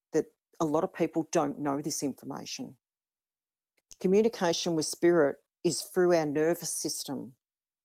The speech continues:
And if it's not done correctly, a lot of mediums end up in losing the plot.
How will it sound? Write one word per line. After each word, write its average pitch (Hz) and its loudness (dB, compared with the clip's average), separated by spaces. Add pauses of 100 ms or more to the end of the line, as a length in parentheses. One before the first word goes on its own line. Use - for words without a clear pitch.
(300)
And 156 2
if 147 -4
it's - -4
not 185 -2
done 180 0
correctly, 151 -2 (840)
a 165 4
lot 156 2
of 165 2
mediums 151 -2
end 139 -2
up 139 -4
in 139 -4 (880)
losing 147 0
the 135 -4
plot. - -2